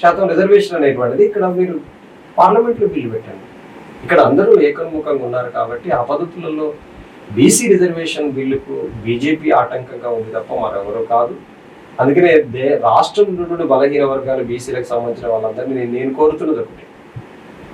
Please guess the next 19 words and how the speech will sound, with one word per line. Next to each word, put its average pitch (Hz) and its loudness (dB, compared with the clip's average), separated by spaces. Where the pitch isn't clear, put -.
మన 139 4
బీసీ 196 2
రిజర్వేషన్ 156 0
బిల్లుకు 139 0
వ్యతిరేకంగా 175 2
ఎవరు 151 2
నిలబడ్డారో 139 -2
మీరు 160 -2
ఆ - -2
సమగ్రంగా 170 2
ఆలోచించమని 120 -6
చెప్పేసి - -8
నేను 120 -6
కోరుతున్నాను. 202 -12
ప్రత్యేకించి 156 2
బీజేపీ 160 2
అనేటువంటి 180 -2
స్పష్టంగా 185 0
అర్థమవుతుంటది. 165 0